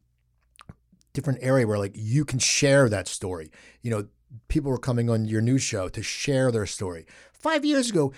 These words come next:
people didn't wanna admit failure because, unfortunately,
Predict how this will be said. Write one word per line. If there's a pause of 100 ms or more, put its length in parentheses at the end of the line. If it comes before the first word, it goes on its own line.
(140)
people
didn't
wanna
admit
failure
because, (220)
unfortunately,